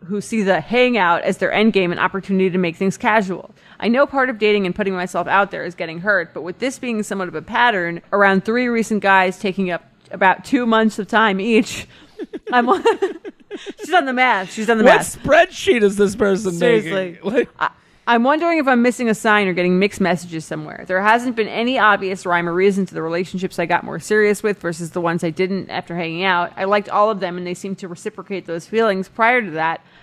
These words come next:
Speaker 1: but after that it feels like a dice roll. Is the solution just to hang out and fuck everyone and just hope something sticks? The heart can only take so much, and I'm twenty-eight, not twenty-two.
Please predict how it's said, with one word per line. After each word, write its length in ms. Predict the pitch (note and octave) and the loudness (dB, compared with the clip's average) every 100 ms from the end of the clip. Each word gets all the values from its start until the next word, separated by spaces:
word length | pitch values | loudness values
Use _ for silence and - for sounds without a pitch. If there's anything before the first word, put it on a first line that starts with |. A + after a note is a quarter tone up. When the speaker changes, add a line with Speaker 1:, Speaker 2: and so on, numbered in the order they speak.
| - | -8
Speaker 1:
but 100 | F3+ | 0
after 360 | - C#4+ - | 2 2 0
that 200 | G3+ F3+ | 0 2
it 80 | F3 | 2
feels 200 | F#3+ F#3 | -2 -2
like 100 | F#3 | 0
a 80 | F3 | 0
dice 320 | E3+ F3+ F3+ | 2 0 0
roll. 240 | D#3 - - _ _ _ _ _ _ _ - | -8 -12 -16 _ _ _ _ _ _ _ -8
Is 80 | G3+ | -8
the 100 | G3+ | -6
solution 460 | G#3+ A#3 C4 D4+ A#3 | -4 -2 -2 0 2
just 180 | G#3+ | 2
to 80 | - | 0
hang 320 | F#3+ G#3 G#3 | 0 2 2
out 300 | F#3+ F3+ G#3 - | 2 2 2 -2
and 180 | F#3+ | -4
fuck 200 | F3 G3 | 0 2
everyone 400 | G3+ G3+ A3 A3+ | 2 2 2 2
and 100 | G#3+ | 0
just 140 | F3 - | -4 -2
hope 180 | F#3+ - | -2 0
something 320 | F#3 - F#3+ | -6 -4 -6
sticks? 560 | - G#3 B3 - - _ - - - | -2 -2 -2 -6 -16 _ -20 -20 -8
The 100 | A3 | -2
heart 220 | A#3 D4+ D#4+ | 2 2 2
can 120 | B3+ | 0
only 200 | B3+ C#4 | 0 0
take 220 | - C4 | 2 0
so 160 | - C4+ | 0 2
much, 480 | D#4 C4 - - - - - | 2 2 -2 -18 -20 -10 0
and 100 | A3 | 2
I'm 100 | A3 | 2
twenty-eight, 600 | - C4+ C4+ A3+ F3+ - | 0 0 2 0 -2 0
not 240 | G#3 G#3 | 0 0
twenty-two. 560 | - G#3 G#3 F#3+ F#3+ | 0 0 2 0 -4